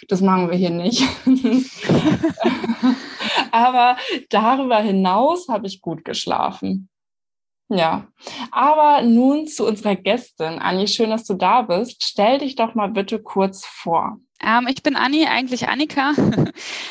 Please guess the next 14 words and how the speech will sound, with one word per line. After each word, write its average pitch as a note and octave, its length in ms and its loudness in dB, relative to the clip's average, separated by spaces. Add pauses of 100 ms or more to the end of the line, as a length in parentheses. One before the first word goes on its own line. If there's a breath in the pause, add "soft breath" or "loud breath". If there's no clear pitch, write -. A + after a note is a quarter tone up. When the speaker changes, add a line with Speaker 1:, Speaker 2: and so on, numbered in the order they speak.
(160 loud breath)
Speaker 2:
Ähm, A3 280 2
habe A3+ 260 2
vor, A3 640 2
pff, - 240 -20
mittlerweile G#3 580 -2
drei G3+ 320 -2
Jahren, A#3 600 -2
äh, G#3+ 180 0
mein G#3+ 180 -6
kleines G#3 340 -2
Start-up A3 400 0
gegründet, A3+ 440 -4
Anni G#3+ 240 -2
Sleeps. - 460 -2